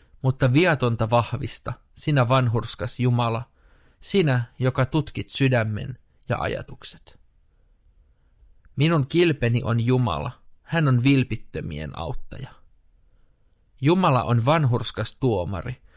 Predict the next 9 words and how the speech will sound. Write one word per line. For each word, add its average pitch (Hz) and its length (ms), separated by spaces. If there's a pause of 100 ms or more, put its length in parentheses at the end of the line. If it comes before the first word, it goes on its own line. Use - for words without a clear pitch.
(180)
hän 143 260
langettaa 113 580
tuomioita - 720
joka 127 320
päivä. - 480 (2000)
Vihollinen 151 580
teroittaa 113 600
taas 107 280
miekkansa, 117 760